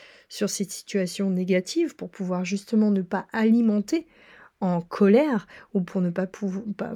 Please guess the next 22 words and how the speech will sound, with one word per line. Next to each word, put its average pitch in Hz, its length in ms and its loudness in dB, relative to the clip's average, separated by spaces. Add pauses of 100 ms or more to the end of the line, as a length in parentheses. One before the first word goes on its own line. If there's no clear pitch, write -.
(120)
pour - 140 -6
ne 185 100 -2
pas 202 380 2
alimenter, 208 640 4 (920)
euh, 170 300 2
la 175 180 2
négativité 196 800 0
de 220 100 2
cette 196 220 -8
situation. 175 560 -6 (680)
Et 233 400 6
j'imagine 220 800 4
la 185 120 2
situation, 190 840 -4 (680)
euh, 175 140 -2
j'image 190 580 2
la 170 100 -4
situation 202 680 -4
ou 214 160 6
j'imagine 202 580 2
la 180 120 -2
personne 175 520 -4